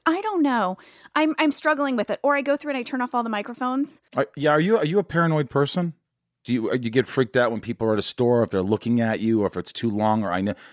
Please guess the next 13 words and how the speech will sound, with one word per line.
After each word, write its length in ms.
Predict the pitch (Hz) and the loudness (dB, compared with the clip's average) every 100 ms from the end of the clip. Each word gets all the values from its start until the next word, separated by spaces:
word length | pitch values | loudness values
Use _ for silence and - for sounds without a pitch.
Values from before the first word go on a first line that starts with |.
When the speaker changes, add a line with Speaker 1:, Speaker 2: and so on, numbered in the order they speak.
| - | -12
Speaker 2:
they 60 | 95 | -10
come 200 | 104 110 | -2 -2
up 100 | - | -2
to 140 | - | -6
you? 100 | 120 | -2
Are 100 | 120 | -2
you, 200 | 110 101 - - | -2 -6 -8 -10
are 60 | 117 | -4
you 100 | 123 | -2
a 60 | 101 | 0
Speaker 1:
No. 0 | |
Speaker 2:
shy 420 | 233 180 131 139 | 0 2 2 0
person? 580 | - 139 131 151 143 | 0 -4 -2 -4 -6